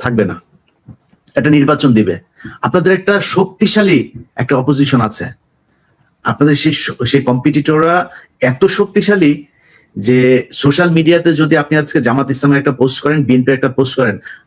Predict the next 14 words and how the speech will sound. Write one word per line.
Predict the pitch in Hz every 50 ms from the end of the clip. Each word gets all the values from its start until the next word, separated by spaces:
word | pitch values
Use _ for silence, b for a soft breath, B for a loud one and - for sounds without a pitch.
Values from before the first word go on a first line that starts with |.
| _ _ _ _ _ _ _ _ _ _ _ _ _ - 131
আমি, | 143 156 - - - 165
আমি | 180 196 202 190 185
মানে | 202 175 175 165
মিথ্যা | 180 180 202 196 180
কথা | 165 160 143 127
বলছি | 117 107 - 110
না, | 107 110
আমি | 139 160 165
একদম | 160 185 180 180 -
সত্য, | 185 180 190 170 165
আপনারা | - 185 180 175 175
দেখেন | 180 175 170 - -
সোশ্যাল | 131 139 131 123 120
মিডিয়াতে | 110 113 107 110 107